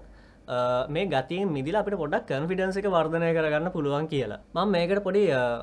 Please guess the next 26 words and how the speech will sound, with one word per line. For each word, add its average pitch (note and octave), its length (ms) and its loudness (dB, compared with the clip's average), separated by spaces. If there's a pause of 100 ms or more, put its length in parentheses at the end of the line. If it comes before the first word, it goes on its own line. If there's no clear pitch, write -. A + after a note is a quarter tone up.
(200)
මගේ D3 400 2
පෞද්ගලික F3+ 520 -2
අත්දැකීමක් D#3 680 -2
ෂෙයා C3 300 -4
කරන්නම්. A#2+ 400 -8 (460)
මම B2+ 260 -2 (100)
ඒ E3 160 2
දවස්වල E3+ 440 2
මේක C3 300 -2
පබ්ලික් C#3 400 -2
ස්පීකින් F3 540 -6
ප්‍රෝග්‍රෑම් D3+ 480 -2
එකකට D3 280 -4
සහභාගී B2+ 460 -6
වුණා. - 220 -14 (380)
ඒකෙදි G3 480 -2
අ-, D3+ 120 0
අවසානයේ, D3 680 0
ඒ C3+ 140 -4
ප්‍රෝග්‍රෑම් C3+ 440 -4
එක D#3+ 80 -2
අවසානයේ D#3 540 0
දවසේ D#3 360 0
අපිට D#3+ 300 -2
තිබ්බා D#3 520 -4
මේ A#2+ 600 -6